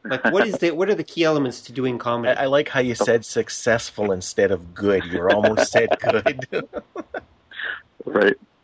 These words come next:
Speaker 3: Um,
Speaker 1: Mm.
Speaker 3: well, uh, when I find out successful, I'll let you know. But, um, as far as good goes, um,
Speaker 1: Mm.
Speaker 3: it was the,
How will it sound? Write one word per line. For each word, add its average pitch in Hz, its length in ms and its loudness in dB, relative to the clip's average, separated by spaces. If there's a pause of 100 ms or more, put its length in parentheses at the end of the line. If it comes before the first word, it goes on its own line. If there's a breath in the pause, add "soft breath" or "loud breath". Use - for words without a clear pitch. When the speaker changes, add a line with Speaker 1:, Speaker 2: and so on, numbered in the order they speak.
(160)
Speaker 3:
Um, 90 520 2 (160)
Speaker 1:
Mm. 165 80 -4
Speaker 3:
well, 139 300 0 (200)
uh, 80 220 0 (720 loud breath)
when 110 180 4
I 104 80 4
find 170 200 4
out 151 120 2
successful, 120 540 4
I'll 87 120 6
let - 220 4
you 90 80 2
know. 85 240 4
But, 80 280 -2
um, 82 360 0 (320 loud breath)
as 104 120 4
far 123 200 4
as 92 80 -2
good 110 260 4
goes, 151 320 4 (240)
um, 87 540 2
Speaker 1:
Mm. 156 360 -2 (400)
Speaker 3:
it - 160 6
was 95 460 2 (140)
the, 90 240 2